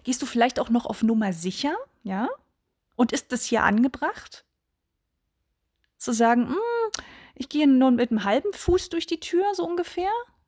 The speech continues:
Kann man eigentlich mit einem halben Fuß durch die, naja, kann man bestimmt. Na, „ich gehe nur mit einem halben Fuß durch die Tür“, wir lassen das so. Ähm, und der Rest meiner Extremitäten lasse ich noch zurück, so als Sicherheitspuffer.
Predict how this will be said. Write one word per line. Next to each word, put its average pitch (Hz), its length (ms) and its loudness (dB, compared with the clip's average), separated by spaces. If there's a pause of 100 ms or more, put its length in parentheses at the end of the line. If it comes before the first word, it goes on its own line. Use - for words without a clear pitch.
(100)
Kann - 120 -12
man 196 120 -6
eigentlich 185 120 -10
mit 190 140 -10
einem 175 140 -8
halben 196 200 -2
Fuß 285 300 -10
durch 285 160 -10
die, 277 180 -16
naja, 226 460 -2
kann 349 160 -4
man 302 80 2
bestimmt. 175 520 -2 (480)
Na, 311 120 0
„ich 349 80 -2
gehe 262 140 2
nur 262 80 6
mit 233 160 2
einem 196 120 -2
halben 359 220 4
Fuß - 220 -2
durch 302 140 -6
die 262 100 -4
Tür“, 330 220 2
wir 240 60 2
lassen 214 200 -2
das 294 120 -6
so. 349 220 0 (640)
Ähm, 240 460 4 (640)
und 233 160 0
der 240 140 4
Rest - 400 0 (100)
meiner 247 320 6
Extremitäten 254 640 0
lasse 233 200 -4
ich 240 80 -8
noch 233 140 -2
zurück, 190 720 -6
so - 180 -6
als - 300 -4
Sicherheitspuffer. - 1200 -4